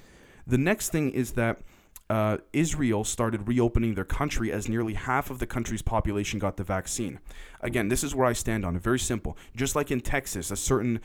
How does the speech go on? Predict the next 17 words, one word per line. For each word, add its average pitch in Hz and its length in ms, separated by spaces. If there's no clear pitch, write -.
a - 80
small, 131 480
uh, 110 160
mayor, 113 420
small-time 117 600
mayor 104 280
in 110 160
a 104 80
local 117 320
town 117 240
in 104 80
Texas 104 480
was 95 160
removed 104 380
because 101 420
I 95 80
think - 380